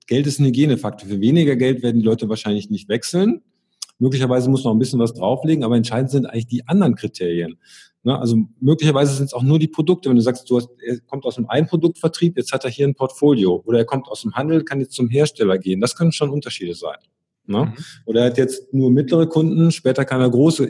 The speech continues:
Speaker 1: bei euch kann er große Kunden betreuen und so weiter. Ne?
Speaker 2: Mhm.
Speaker 1: Das sind, glaub ich, so eher die Sachen, die, die, die wichtig sind. Und, äh, wir gucken uns halt auch oft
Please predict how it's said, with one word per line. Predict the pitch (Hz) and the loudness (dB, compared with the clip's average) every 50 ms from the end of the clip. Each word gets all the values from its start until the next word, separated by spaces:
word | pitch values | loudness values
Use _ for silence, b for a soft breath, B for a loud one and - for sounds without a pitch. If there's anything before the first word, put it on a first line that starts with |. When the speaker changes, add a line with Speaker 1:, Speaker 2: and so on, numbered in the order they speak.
| 113 117 - | 0 -2 0
Speaker 1:
bei | 117 117 | 0 0
euch | 117 123 - | 0 0 0
kann | - 139 135 | 0 0 0
er | 123 | 0
große | 107 123 156 165 - 131 | 2 2 2 2 2 0
Kunden | - - 110 95 - 92 95 92 - _ _ | -2 -2 -4 -4 -4 -4 -8 -8 -8 _ _
betreuen | 101 - - - 95 92 87 87 85 80 | -16 -16 -8 -6 -4 -4 -2 -4 -6 -10
und | - - | -14 -18
so | - 90 | -20 -16
weiter. | 78 71 71 - - - - _ _ - | -16 -16 -16 -18 -20 -20 -20 _ _ -6
Ne? | 143 151 | -6 -6
Speaker 2:
Mhm. | 117 110 117 143 B B B B _ | -6 -8 -12 -14 B B B B _
Speaker 1:
Das | - - | -8 -6
sind, | 160 139 | -4 -2
glaub | 139 131 135 | 0 0 0
ich, | 127 | 0
so | - 139 131 | 0 0 2
eher | 120 127 143 151 143 | 2 2 2 2 2
die | 135 123 | 2 0
Sachen, | 117 123 127 127 127 127 123 117 | 0 0 0 0 0 0 2 4
die, | 120 120 117 117 117 113 | 6 6 6 4 4 0
die, | 117 - - - - - - | -2 -8 -14 -16 -16 -18 -12
die | _ - 120 110 | _ -8 -4 0
wichtig | 123 143 139 - - 143 - - | 0 0 0 0 -2 -2 -2 0
sind. | 135 135 135 135 139 135 B B B B B B B B _ | 2 2 4 4 2 2 B B B B B B B B _
Und, | - 117 117 117 117 - | -2 0 0 0 -2 -2
äh, | 113 110 98 | -2 0 0
wir | 113 113 | 0 0
gucken | - 143 139 - 143 | 0 -2 -2 0 0
uns | 135 - | 0 0
halt | 123 120 117 | 0 -2 -2
auch | 123 120 117 - - - | -2 -4 -4 -6 -8 -8
oft | 131 - - | -8 -8 -10